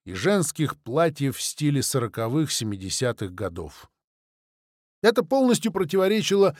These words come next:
лакированной кричащей эстетике тысяча девятьсот восьмидесятых годов. В потрёпанных джинсах и нарядах в цветочек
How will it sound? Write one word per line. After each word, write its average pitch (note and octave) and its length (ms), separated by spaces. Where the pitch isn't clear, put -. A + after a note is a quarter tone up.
лакированной F3 920
кричащей D3+ 720
эстетике D3 560
тысяча C#3 400
девятьсот C3+ 460
восьмидесятых C3+ 880
годов. G2+ 420
В - 100
потрёпанных G#3+ 640
джинсах G3 580
и F3+ 60
нарядах F3 560
в - 100
цветочек D3 800